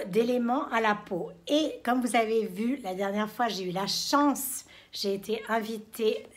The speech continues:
à la, dans l'Institut Carita pour me faire, faire un massage du visage. Vous avez vu, j'étais toute détendue après. Et j'ai eu en, également cette crème, qui est la crème Carita, je sais pas si vous la voyez, voyez.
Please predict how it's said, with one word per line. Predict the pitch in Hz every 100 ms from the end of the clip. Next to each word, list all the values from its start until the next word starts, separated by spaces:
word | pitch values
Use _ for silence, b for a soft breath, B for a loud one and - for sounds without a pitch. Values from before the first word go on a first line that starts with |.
| 180
à |
la, | 175 208
dans | 185 185
l'Institut | 196 220 - 220 202 214
Carita | 208 208 208 202 - 208 - B B B
pour | -
me | 190 185
faire, | 180 262 254 247 - _ _ -
faire | - 208 202
un | 185
massage | 196 226 220 240 214 214
du | 170
visage. | 165 175 170 175 202 262 - B B B
Vous | -
avez | 165 165
vu, | 165 208
j'étais | 202 180 170
toute | 170 277
détendue | 214 202 202 185 170
après. | 160 - - 185 - B B B -
Et | 269 277
j'ai | 208 233 233
eu | 277 285 - -
en, | 214 - 247 302 -
également | 254 254 233 214 208 247 - - b b
cette | - 285 277
crème, | - 214 196 247 269 - _ _
qui | - 190
est |
la | 196
crème | 196 - 202 202
Carita, | 233 226 220 240
je | 240
sais | -
pas | 240
si | 226 220
vous | 196
la | 190 185
voyez, | 175 185 202 185
voyez. | 170 165 170